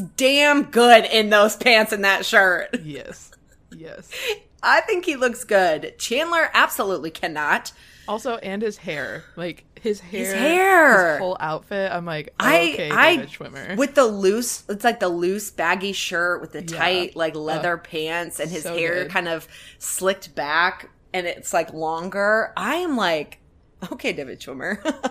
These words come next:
Speaker 1: <laughs>
Speaker 2: Yeah.
Speaker 1: You're not normally on the top of my list, but okay. <laughs>
Speaker 2: I think all our friends out there that love Ross, they're like, "They're coming to our side."
Speaker 1: Yes.
Speaker 2: No, we're not
Speaker 1: Um,
Speaker 2: coming
Speaker 1: which,
Speaker 2: to your side. We still
Speaker 1: which,
Speaker 2: love
Speaker 1: just wait
Speaker 2: Chandler.
Speaker 1: till next, well, just wait till next episode when I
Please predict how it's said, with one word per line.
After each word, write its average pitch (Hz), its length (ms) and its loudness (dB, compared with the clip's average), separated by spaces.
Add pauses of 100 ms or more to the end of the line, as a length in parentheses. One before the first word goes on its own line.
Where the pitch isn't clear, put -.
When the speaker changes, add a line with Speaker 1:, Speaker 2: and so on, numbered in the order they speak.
Speaker 1:
<laughs> 190 80 -6
Speaker 2:
Yeah. 156 300 -6 (400)
Speaker 1:
You're 269 180 -4
not 370 160 0
normally 277 260 -2
on 254 80 0
the 202 80 -4
top 240 200 0
of 226 80 -4
my 196 100 -2
list, 202 480 -4
but 175 500 4 (840)
okay. 427 260 -4 (400)
<laughs> - 0 - (480)
Speaker 2:
I 233 60 -6
think 208 240 -6
all 170 160 2
our 175 100 2
friends 151 300 -8
out 170 160 -8
there 175 200 -6
that 160 180 -10
love 131 280 -10
Ross, 131 320 -8
they're - 180 -16
like, 151 260 -16
"They're - 100 -18
coming 202 320 -10
to 240 80 -12
our 202 160 -14
side." 196 520 -16 (400)
Speaker 1:
Yes. 240 440 6
Speaker 2:
No, 160 220 -6
we're 208 100 -18
not 226 380 8
Speaker 1:
Um, 190 100 -6
Speaker 2:
coming 180 180 -4
Speaker 1:
which, 220 120 0
Speaker 2:
to 180 60 -4
your 156 120 -4
side. - 340 -12
We 170 140 -14
still 202 160 -2
Speaker 1:
which, 139 100 -4
Speaker 2:
love 147 80 -4
Speaker 1:
just 294 180 4
wait 233 120 2
Speaker 2:
Chandler. - 140 -2
Speaker 1:
till - 60 4
next, 175 320 -2 (140)
well, 190 160 -10
just 220 160 -8
wait 202 160 0
till 185 120 -6
next 147 220 -6
episode 131 460 -8
when 135 180 -8
I 135 380 -10